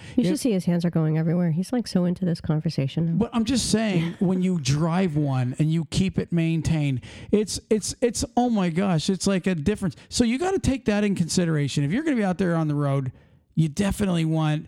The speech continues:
Speaker 2: something that's really, you know, it's like driving a Porsche versus a, uh, uh, a little Toyota Corolla. You know, <laughs> he, he'll never get back in the Corolla again once you drive a nine eleven Porsche.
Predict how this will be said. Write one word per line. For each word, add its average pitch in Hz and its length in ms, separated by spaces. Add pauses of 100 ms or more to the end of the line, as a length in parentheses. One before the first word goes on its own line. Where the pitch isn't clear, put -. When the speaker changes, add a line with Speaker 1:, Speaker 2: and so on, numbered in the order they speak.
(260)
Speaker 2:
something 165 640
that's 139 420 (360)
really, 175 760 (180)
you 208 120
know, 190 100
it's 185 120
like 254 140
driving 247 360
a 180 80
Porsche 214 480
versus 180 600
a, 160 160 (340)
uh, 151 300 (240)
uh, 143 320 (280)
a 139 120 (140)
little 170 280
Toyota 156 480
Corolla. 147 540
You 160 160
know, 147 220 (120)
<laughs> - 120
he, 233 240 (220)
he'll 226 160
never 226 280
get 202 200
back 202 220
in 196 100
the 185 80
Corolla 185 340
again 180 280
once 175 220
you 185 80
drive 170 360
a 170 40
nine 170 280
eleven 160 360
Porsche. 151 420